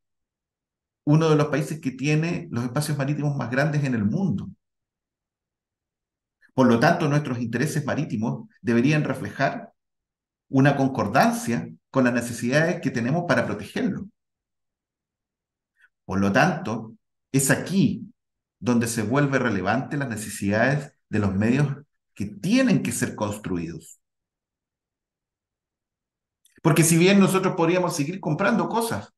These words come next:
eh, en el mercado, nuevo, usado, ¿pero queremos realmente eso? Si nosotros nos ponemos a pensar en un ciclo logístico y podemos partir,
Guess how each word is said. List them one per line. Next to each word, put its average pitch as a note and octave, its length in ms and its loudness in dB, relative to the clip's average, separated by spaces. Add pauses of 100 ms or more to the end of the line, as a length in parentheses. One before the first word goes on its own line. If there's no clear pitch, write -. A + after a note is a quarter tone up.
(160)
eh, - 180 -18
en D#3 540 2
el C#3 80 4
mercado, - 720 -2 (540)
nuevo, C3+ 400 2
usado, C#3 580 -6 (1700)
¿pero A2+ 180 -2
queremos A2+ 280 0
realmente D#3 440 0
eso? - 260 -10 (1500)
Si - 160 4
nosotros C#4 320 6
nos C#4 140 4
ponemos A#3 320 4
a G#3+ 80 6
pensar A3 560 0
en F3+ 220 2
un C#4 180 0
ciclo D3+ 580 -2
logístico - 800 -4 (360)
y D#3+ 100 0
podemos F#3+ 460 4
partir, - 420 -2